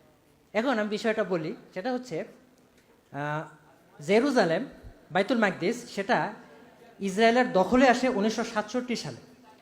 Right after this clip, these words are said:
উনিশশো সাতষট্টি সালে একটা ছয় দিনের যুদ্ধ হয়। সেই যুদ্ধে যখন জিতে ইসরায়েল, তখন সেটা দখল করে নেয় বাইতুল মাকদিস, এবং তখন, তখন তারা সেখানে ইসরায়েলের পতাকা উড়িয়ে দেয়,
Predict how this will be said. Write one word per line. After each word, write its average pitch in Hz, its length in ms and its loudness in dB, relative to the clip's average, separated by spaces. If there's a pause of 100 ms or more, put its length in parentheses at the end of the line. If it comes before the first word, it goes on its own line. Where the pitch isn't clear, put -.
(280)
উনিশশো 208 280 -4
সাতষট্টি 247 480 -6
সালে 247 380 0
একটা 202 200 -4
ছয় 202 260 0
দিনের 220 300 0
যুদ্ধ 190 200 -2
হয়। 156 220 0 (680)
সেই 220 180 -2
যুদ্ধে 220 320 0
যখন 254 320 -2
জিতে 185 440 -2 (580)
ইসরায়েল, 240 400 0
তখন 247 300 0
সেটা 208 260 -2
দখল 190 280 -2
করে 175 220 -6
নেয় 135 160 -12 (720)
বাইতুল 165 240 -4
মাকদিস, 147 300 -4
এবং 247 240 -4
তখন, 220 200 0 (100)
তখন 226 260 -2
তারা 233 200 0
সেখানে 233 460 -6 (320)
ইসরায়েলের 208 420 2
পতাকা 233 340 4
উড়িয়ে 220 220 6
দেয়, 160 180 0